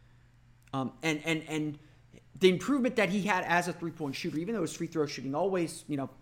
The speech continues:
yes, Nick Anderson and free throws, I know. Um, his free throw shooting nosedived after ninety-five, but it was, it was always a little uneven. Um, that was, that was always a weakness in his game. But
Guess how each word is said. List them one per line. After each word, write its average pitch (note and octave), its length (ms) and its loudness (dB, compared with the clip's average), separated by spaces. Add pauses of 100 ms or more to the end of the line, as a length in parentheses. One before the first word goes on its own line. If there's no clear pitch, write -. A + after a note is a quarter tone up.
yes, - 340 -6
Nick E3 200 2
Anderson D#3+ 340 2
and D3 80 -2
free C#3+ 120 -2
throws, C3 380 -6
I D3 120 2
know. C3+ 240 -2 (400)
Um, C#3+ 280 6 (440)
his F#3+ 100 0
free A#3 100 -2
throw A3+ 140 6
shooting F#3 460 -2 (580)
nosedived E3 540 10
after D3+ 200 2
ninety-five, C#3 440 0
but C#3 100 -2
it - 20 0
was, D3 200 -4 (120)
it - 60 -2
was D#3+ 120 0
always F3+ 300 8
a D#3 40 -2
little C3+ 240 -2
uneven. A2 360 -10 (440)
Um, B2 240 2
that D3 100 2
was, D3+ 120 0
that D#3 100 4
was C#3+ 120 2
always C#3 200 0
a C3 60 -8
weakness B2+ 340 -8
in A#2 80 -8
his A#2 100 -10
game. A2+ 220 -10
But C#3+ 240 -4